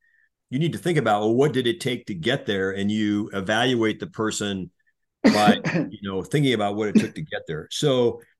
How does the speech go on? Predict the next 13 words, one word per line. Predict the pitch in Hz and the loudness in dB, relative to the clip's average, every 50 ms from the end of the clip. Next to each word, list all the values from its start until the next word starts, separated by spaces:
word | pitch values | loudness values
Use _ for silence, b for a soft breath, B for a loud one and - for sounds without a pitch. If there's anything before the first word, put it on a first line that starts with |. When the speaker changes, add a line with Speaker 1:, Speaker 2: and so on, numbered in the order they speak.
| _ _ _ _ | _ _ _ _
Speaker 1:
it's | - 120 - | -8 0 0
interesting. | 208 208 160 - - - 117 110 107 | 0 0 0 -4 -4 -4 -4 -4 -4
And | 107 110 | -4 -6
I'll, | 107 107 104 - | -6 -8 -8 -8
and | 110 117 117 | -8 -6 -4
I'll, | 113 110 104 101 104 - | -2 -4 -4 -6 -6 -6
I'll | - 113 | -6 -6
tell | 113 - 151 160 | -2 0 0 2
your | 156 135 113 113 | 2 2 2 2
audience, | 123 151 147 135 117 110 101 98 - - _ _ | 2 2 2 0 0 -2 -2 -6 -8 -14 _ _
y-, | - 123 135 139 135 | -2 -2 -2 -2 -2
if | 117 113 123 | -6 -4 -2
you | 135 135 127 131 135 - | 2 4 4 4 2 -2